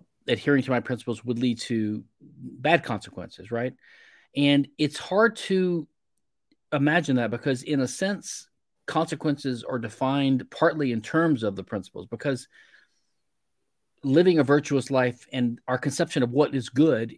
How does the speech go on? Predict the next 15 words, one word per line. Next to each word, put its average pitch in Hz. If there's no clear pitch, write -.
is 123
based 143
partly 127
on 117
what 117
justice 120
is. -
Um, 117
that's 147
part, -
part 175
of 160
the 113
answer. 101
I, -